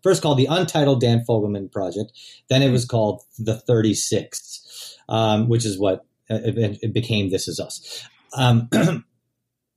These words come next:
and Dan called me and said, "Hey, you know, we are, we are now, we are editing this show now. We've just shot the pilot. Uh, can you read the script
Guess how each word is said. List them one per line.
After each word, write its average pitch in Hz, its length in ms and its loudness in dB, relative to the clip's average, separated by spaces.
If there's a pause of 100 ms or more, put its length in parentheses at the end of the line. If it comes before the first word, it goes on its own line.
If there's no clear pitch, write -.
(160)
and 120 160 4
Dan 131 240 4
called 147 240 2
me 147 80 4
and 143 80 2
said, 143 120 4
"Hey, 151 220 4 (140)
you 139 140 2
know, 131 300 4 (240)
we 135 200 4
are, 143 280 2 (160)
we 135 160 4
are 131 140 6
now, 127 560 4 (260)
we 131 160 4
are 151 240 0 (120)
editing 160 400 6
this 107 200 2
show 143 280 4
now. 98 220 0
We've 104 200 2
just 139 220 2
shot 110 300 0
the - 60 -10
pilot. 98 440 -6 (680)
Uh, 110 540 0 (140)
can 131 280 2
you 185 320 6
read 170 200 6
the 139 80 4
script - 600 0